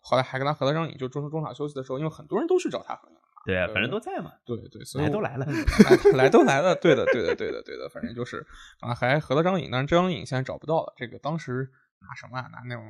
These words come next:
Speaker 1: 傻瓜机，就是
Speaker 2: 对啊。
Speaker 1: 呃，胶卷拍的嘛，现在
Speaker 2: 对。
Speaker 1: 跟这，这个不知道
Speaker 2: 那时候其实小时候还会觉得，就是跟这样的主持人合影，其实是一件
Speaker 1: 嗯。
Speaker 2: 蛮有意思的事情，
Speaker 1: 对。
Speaker 2: 而且确实这个人是我们以前就是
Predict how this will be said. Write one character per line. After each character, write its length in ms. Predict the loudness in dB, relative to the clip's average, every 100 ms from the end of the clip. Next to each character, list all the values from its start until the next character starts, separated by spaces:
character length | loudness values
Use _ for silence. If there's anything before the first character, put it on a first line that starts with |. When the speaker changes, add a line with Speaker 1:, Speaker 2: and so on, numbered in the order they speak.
| -18
Speaker 1:
傻 200 | -16 -16
瓜 160 | -14 -14
机， 240 | -14 -12
就 100 | -10
是 80 | -2
Speaker 2:
对 140 | 2
啊。 200 | 2 0 -4
Speaker 1:
呃， 140 | -6
胶 220 | -2 0 0
卷 140 | -4 -10
拍 180 | -8
的 80 | -8
嘛， 160 | -10 -12
现 160 | -14
在 80 | -6
Speaker 2:
对。 80 | -4 -4
Speaker 1:
跟 100 | -8
这， 140 | -16 -20 _
这 100 | -20
个 180 | -20 -20
不 120 | -8
知 40 | 2
道 20 |
Speaker 2:
那 60 | 6
时 80 |
候 100 | 6
其 180 | 4 0
实 80 | -4
小 220 | -4 -6
时 100 | 0
候 60 | 2
还 100 | 4
会 120 | 2
觉 180 | -2 -6
得， 100 | -6
就 140 | -6
是 180 | -8 -8 -6
跟 300 | -6 -6 0
这 120 | 2
样 160 | 2
的 100 | -2
主 180 | -10 -12
持 160 | -16 -12
人 120 | -12
合 220 | -12 -8
影， 220 | -8 -8 -10
其 140 | -10
实 240 | 0 2 4
是 100 | 2
一 40 |
件 200 | 2 2
Speaker 1:
嗯。 60 | 2 _ _ _ _
Speaker 2:
蛮 160 | 2 4
有 120 | 4
意 120 | 2
思 120 | 0
的 120 | 2 0
事 100 | 0
情， 100 | 6
Speaker 1:
对。 160 | 8
Speaker 2:
而 40 | 8
且 40 |
确 260 | 4 2 2
实 260 | 4 0
这 140 | 0 2
个 120 | 4
人 220 | 4 2
是 160 | -2 2
我 160 | 2
们 140 | 2 0
以 120 | -4
前 380 | -8 -8 -6 -4
就 80 | -2
是 260 | -2 -4